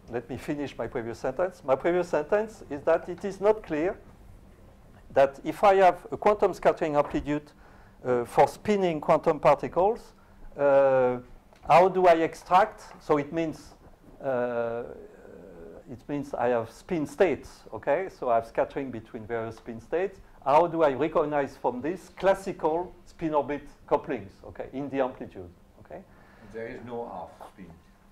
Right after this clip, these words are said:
Speaker 1: No, no, half, uh, the, the problem is that you don't want just spin one half because you need to recognize, uh, spin, spin square, spin cube, so you need arbitrary spin, okay? So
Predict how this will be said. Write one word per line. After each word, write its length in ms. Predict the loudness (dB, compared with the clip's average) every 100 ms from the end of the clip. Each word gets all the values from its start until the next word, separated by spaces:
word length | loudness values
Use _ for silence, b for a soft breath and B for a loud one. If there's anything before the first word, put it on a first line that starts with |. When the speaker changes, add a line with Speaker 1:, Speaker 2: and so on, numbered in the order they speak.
| b b b b b 0
Speaker 1:
No, 100 | 4
no, 120 | 6
half, 280 | 8 8 6
uh, 600 | 2 2 2 -2 -6 -8 -8
the, 160 | -4 -4
the 100 | 2
problem 320 | 4 4 2
is 140 | 0
that 240 | 2 2 -2
you 80 |
don't 240 | -2 -2 0
want 180 | -4 -2
just 200 | -6 -6
spin 260 | -10 -4
one 140 | -2 2
half 280 | 0 -2 -10
because 300 | -12 -10 -10
you 100 | -8
need 200 | -10 -8
to 80 |
recognize, 720 | -8 -4 -2 -2 -2 -2 -4 -8
uh, 100 | -10
spin, 340 | -10 -10 -10
spin 260 | -10 -12 -14
square, 280 | -8 -6 -6
spin 300 | -8 -14 -10
cube, 260 | -8 -8
so 180 | -8 -10
you 160 | -8 -8
need 200 | -10 -6
arbitrary 540 | -6 -6 -10 -10 -12
spin, 320 | -12 -12 -12 -14 -20 _ _ -18
okay? 220 | -16 -16 -20 B B B B B
So 400 | -2 4 4 4